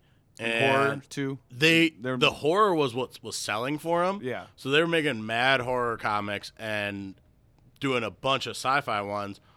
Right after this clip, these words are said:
Speaker 2: Horror ones were selling off the shelves. Sci-fi barely breaking even. But they end up getting insane group of people to do the art for the sci-fi ones. And that's literally what they're pushing. Their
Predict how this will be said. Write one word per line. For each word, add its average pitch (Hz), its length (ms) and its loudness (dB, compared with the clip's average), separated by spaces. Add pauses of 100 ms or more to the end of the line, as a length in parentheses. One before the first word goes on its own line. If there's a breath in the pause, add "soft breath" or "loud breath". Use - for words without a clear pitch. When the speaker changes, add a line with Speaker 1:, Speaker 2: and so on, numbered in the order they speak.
(100)
Speaker 2:
Horror 156 420 4
ones 120 320 -2
were 110 80 -8
selling 120 380 -2
off 113 160 0
the 101 100 -10
shelves. 110 560 -2 (320 soft breath)
Sci-fi 120 720 2 (340)
barely 123 300 2
breaking 107 420 -4
even. 95 520 -4 (440 soft breath)
But 123 580 2 (300)
they 143 220 4
end 147 220 0
up 147 260 2
getting 120 540 -2 (400)
insane 139 480 0
group 139 180 -2
of 120 80 -12
people 120 320 -4
to - 140 -12
do 101 240 -6
the 95 120 -6
art 127 300 0
for 143 140 -4
the 131 320 -2
sci-fi 127 560 -2
ones. 120 480 -4 (200 soft breath)
And 139 120 -6
that's - 160 2
literally 180 400 4
what 143 160 0
they're 117 100 -2
pushing. 95 480 -6
Their 165 280 4